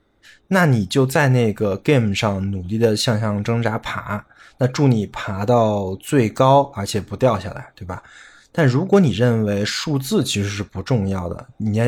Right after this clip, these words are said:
你是在考虑怎么达成发展，怎么达成增长，那看这个事情的视角，甚至你的整个世界立刻就不一样了。而这个视角就是良好生活的路标。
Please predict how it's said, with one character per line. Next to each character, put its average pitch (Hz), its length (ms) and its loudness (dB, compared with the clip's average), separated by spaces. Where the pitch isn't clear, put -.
你 104 160 -2
是 143 160 -2
在 160 120 6
考 - 300 -6
虑 110 140 -4
怎 101 160 -4
么 90 140 -10
达 107 280 -8
成 101 300 -4
发 131 320 0
展， 101 200 -4
怎 - 80 -10
么 87 80 -10
达 95 140 -10
成 123 180 0
增 180 360 0
长， - 180 -6
那 147 80 -2
看 170 220 0
这 165 100 2
个 151 260 2
事 - 180 -2
情 180 100 0
的 175 80 4
视 185 400 0
角， - 320 -6
甚 170 320 0
至 156 140 -2
你 117 160 2
的 120 100 2
整 131 280 -2
个 113 100 0
世 139 260 0
界 139 440 -2
立 170 180 -2
刻 - 340 -2
就 98 120 -2
不 92 200 -14
一 87 120 -10
样 101 220 -6
了。 - 180 -16
而 131 180 -2
这 160 220 4
个 120 100 4
视 - 340 0
角 - 300 -8
就 165 180 0
是 107 120 -4
良 98 280 -2
好 135 220 -2
生 113 260 -2
活 90 220 -8
的 95 100 -6
路 95 220 -6
标。 98 340 -6